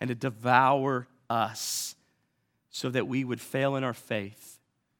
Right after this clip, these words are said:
that we would fail in our marriages, that we would fail in every area of life,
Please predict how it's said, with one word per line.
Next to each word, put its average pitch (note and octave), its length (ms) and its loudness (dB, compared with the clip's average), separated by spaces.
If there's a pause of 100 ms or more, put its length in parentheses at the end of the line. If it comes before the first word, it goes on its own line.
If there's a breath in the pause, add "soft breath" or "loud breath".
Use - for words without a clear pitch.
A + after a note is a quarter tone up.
(140)
that B2+ 100 -4
we B2 100 0
would A2 100 -4
fail C3 280 0
in B2+ 60 -2
our A#2+ 80 0
marriages, A#2 540 -2
that A2+ 120 -4
we A#2 80 -6
would A2+ 160 -6
fail C#3 500 0 (400 soft breath)
in A#2+ 260 -4
every D3+ 360 2
area C#3+ 260 4
of A#2 100 -2
life, A#2 680 -4